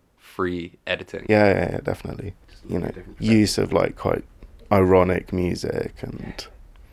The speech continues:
Speaker 1: But as you say, it is austere at times. And, okay, so, like,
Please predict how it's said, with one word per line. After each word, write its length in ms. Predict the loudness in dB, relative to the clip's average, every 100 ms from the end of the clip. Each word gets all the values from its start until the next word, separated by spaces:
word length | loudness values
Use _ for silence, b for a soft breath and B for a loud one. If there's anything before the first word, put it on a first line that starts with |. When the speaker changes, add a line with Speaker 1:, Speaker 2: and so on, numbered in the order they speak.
| b b b b -20 _
Speaker 1:
But 120 | -2
as 140 | 0 -2
you 80 |
say, 260 | -6 -8 -10 -18 _ _ _ -12
it 120 | -8
is 420 | -6 -6 -8 -18 _ _ _ _ -12
austere 400 | -12 -6 -4 -4
at 100 | -6
times. 360 | -12 -14 -16 -20 _ _
And, 380 | -10 -8 -8 -12 _ _ _ _ _ _ -6
okay, 220 | -2 -2
so, 220 | 0 -2
like, 220 | 0 -2